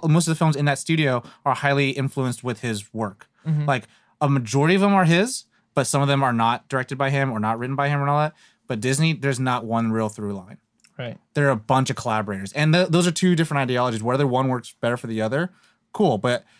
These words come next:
Speaker 1: to compare them are a little, it's a little
Speaker 2: Maybe,
Speaker 1: off.
Speaker 2: well, maybe they are actually comparing it to, like, old Disney, where it was one person, was one through line, comparing, like, who had,
Speaker 1: Like,
Speaker 2: who had
Speaker 1: one
Speaker 2: the hand-,
Speaker 1: director.
Speaker 2: like, one, Disney, Walt Disney,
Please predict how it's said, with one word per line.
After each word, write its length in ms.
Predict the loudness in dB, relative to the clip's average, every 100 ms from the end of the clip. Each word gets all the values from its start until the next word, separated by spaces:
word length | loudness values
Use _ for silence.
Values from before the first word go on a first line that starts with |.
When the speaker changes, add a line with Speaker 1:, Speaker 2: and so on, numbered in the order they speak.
| _ -6
Speaker 1:
to 80 |
compare 340 | -2 2 2 2
them 240 | 4 4
are 140 | 4 2
a 60 |
little, 480 | 0 2 2 2 0
it's 120 | 0
a 40 | 2
little 180 | 4 4
Speaker 2:
Maybe, 120 | 4
Speaker 1:
off. 160 | 2
Speaker 2:
well, 120 | 2 2
maybe 220 | 2 2
they 120 | 2
are 160 | 4 4
actually 280 | 0 -2 -4
comparing 420 | -4 -4 -4 -4
it 120 | -8
to, 200 | -6 -4
like, 240 | -2 -4 -6
old 300 | -6 -6 -8
Disney, 300 | -12 -10 -10
where 140 | -8 -8
it 100 | -4
was 340 | -4 -4 -6
one 220 | -10 -10
person, 360 | -10 -12 -10 -8
was 180 | -8 -8
one 180 | -10
through 220 | -12 -12 -10
line, 260 | -10 -10
comparing, 440 | -12 -12 -10 -10 -8
like, 160 | -10 -12 -16 -8
who 100 | -2
had, 220 | -2 0
Speaker 1:
Like, 160 | 2 4
Speaker 2:
who 100 | 6
had 80 | 6
Speaker 1:
one 80 | 6
Speaker 2:
the 100 | 4
hand-, 200 | 2 0
Speaker 1:
director. 200 | -6 -4
Speaker 2:
like, 180 | -4 -4
one, 340 | -2 0 0 -2
Disney, 500 | 0 2 2 0 -4
Walt 260 | -2 0 2
Disney, 440 | 0 0 -2 -6